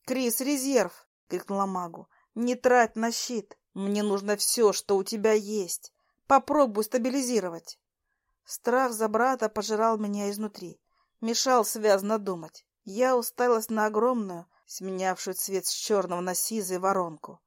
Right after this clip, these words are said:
на вихре вокруг неё, что утробно урча набирал силу и скорость. "Что же ты такое, а? Мы тебя не проходили, как же мне тебя?" Аномалия добралась до книжных полок.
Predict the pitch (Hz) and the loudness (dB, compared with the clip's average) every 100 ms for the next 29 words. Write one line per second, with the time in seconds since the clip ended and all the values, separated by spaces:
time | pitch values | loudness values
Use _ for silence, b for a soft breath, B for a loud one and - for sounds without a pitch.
0 | - 175 180 180 190 190 185 180 175 185 | -14 -2 0 0 -2 -4 -2 -2 -2 -4
1 | 185 190 180 196 196 175 - - 220 214 | -6 -10 -6 -2 0 -2 -6 -2 4 6
2 | 208 220 220 196 190 202 202 - 240 226 | 4 2 2 0 -4 -4 -6 -2 0 0
3 | - 185 185 180 185 180 - - 214 170 | -2 -4 -2 -2 -2 -2 -4 -2 -2 0
4 | 160 190 - - 185 160 160 - - _ | -2 -4 -8 -6 -6 -6 -6 -10 -16 _
5 | _ _ _ - - - _ - 294 285 | _ _ _ -14 -12 -12 _ -2 2 4
6 | 262 247 - 226 226 - 196 - 208 208 | 4 0 -4 -6 -2 0 0 2 4 6
7 | 185 175 - 202 202 196 - _ _ - | 4 -2 -2 2 2 0 -12 _ _ -4
8 | 180 190 196 190 196 208 196 208 175 175 | -2 -2 0 0 2 0 2 0 0 -6
9 | 180 - 220 196 175 175 175 170 196 185 | -8 0 4 4 4 -4 -4 -4 -4 -4
10 | 170 - _ _ - 208 226 254 277 269 | -4 -8 _ _ -6 0 2 4 4 2
11 | 233 233 220 226 226 214 208 185 175 202 | 0 2 4 2 2 -4 -4 -8 -6 -10
12 | - 170 170 170 | -6 -4 -4 -8